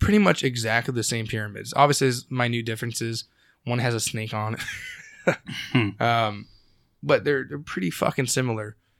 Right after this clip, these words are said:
Speaker 1: for both, both eras of people
Speaker 2: Well, you
Speaker 1: were
Speaker 2: think the
Speaker 1: hunter-gatherers.
Speaker 2: structure alone, like, the structure alone doesn't make sense. So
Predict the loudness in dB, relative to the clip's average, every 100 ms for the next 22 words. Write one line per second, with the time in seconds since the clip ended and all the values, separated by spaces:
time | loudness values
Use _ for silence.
0 | _ _ _ 4 4 6 4 4 -2 _
1 | _ -16 -16 -6 0 0 -2 _ -4 0
2 | 2 2 -2 -4 -2 0 2 2 2 2
3 | 0 2 2 4 4 8 10 10 10 8
4 | 8 8 6 6 2 0 0 0 0 2
5 | 4 2 4 4 6 6 6 4 0 0
6 | 0 -2 -4 -2 2 2 2 0 0 0
7 | -2